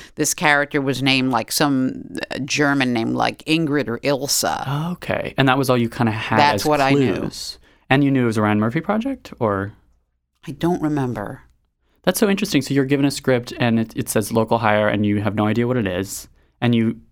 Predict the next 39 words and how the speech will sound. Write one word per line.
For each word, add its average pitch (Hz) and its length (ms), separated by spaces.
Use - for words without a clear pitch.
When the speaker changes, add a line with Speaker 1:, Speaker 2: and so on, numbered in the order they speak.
Speaker 2:
know 113 160
that 110 100
she's - 180
<laughs> - 80
German 160 440
and 113 160
not 113 160
much 131 160
else? 165 400
Speaker 1:
Correct. 170 500
Speaker 2:
And 123 140
that 117 80
she's 117 200
an 113 80
assistant, - 540
I, 110 160
I 113 80
guess. 98 180
Speaker 1:
A 135 120
housekeeper, 131 640
Speaker 2:
A - 40
Speaker 1:
yeah. 104 100
Speaker 2:
housekeeper. - 380
And 117 440
did 117 200
you 117 80
construct - 520
a 113 60
full 104 220
character 110 340
for 139 80
that? 151 140
Did 113 180
you 101 80
invent? 101 540
You - 80
create - 280
circumstances, 139 760
or? 120 320